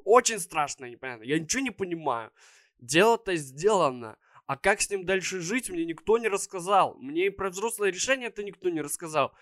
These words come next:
а как его переварить в своей голове, которая, которая еще голова, ну, молодого человека, я не знаю».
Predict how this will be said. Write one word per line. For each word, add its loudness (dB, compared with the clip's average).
а 2
как -4
его 0
переварить 0
в -6
своей -4
голове, 0
которая, -2
которая 2
еще 0
голова, 2
ну, -2
молодого 2
человека, -4
я -2
не -6
знаю». 2